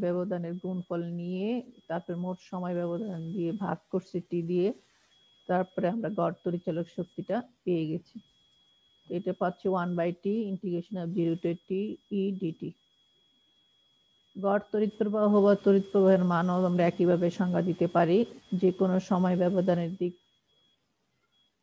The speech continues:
উম, পরিবর্তিত তড়িৎ প্রবাহের সকল মানের গড়কে ওই সময় ব্যবধানের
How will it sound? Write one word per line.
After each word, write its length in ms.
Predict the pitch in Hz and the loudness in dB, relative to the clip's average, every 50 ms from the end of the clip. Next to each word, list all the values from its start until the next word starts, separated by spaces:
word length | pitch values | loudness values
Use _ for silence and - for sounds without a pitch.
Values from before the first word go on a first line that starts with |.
| _ _ _ _ _ _ _ _ - | _ _ _ _ _ _ _ _ -8
উম, 160 | 196 196 190 185 - - | -6 -4 -4 -4 -4 -2
পরিবর্তিত 540 | 208 208 196 202 175 190 190 190 - 214 185 - - | 0 0 0 2 0 0 -2 -2 -4 -8 -8 -2 0
তড়িৎ 180 | 196 190 185 196 - | 0 0 0 0 -2
প্রবাহের 360 | 196 185 175 185 190 180 175 175 - - | -2 -2 0 0 -2 -2 -4 -4 -4 -4
সকল 260 | 190 190 - 214 202 196 190 | -4 -2 0 0 2 4 4
মানের 240 | 180 175 170 170 175 185 | 4 4 4 2 2 4
গড়কে 320 | 175 170 160 190 - - 185 180 180 | 4 4 4 2 2 2 4 4 4
ওই 80 | 175 175 - | 4 2 0
সময় 240 | 196 180 185 180 170 | 0 2 2 2 2
ব্যবধানের 460 | 170 175 180 170 175 165 165 165 160 | 2 2 2 2 0 0 0 0 -2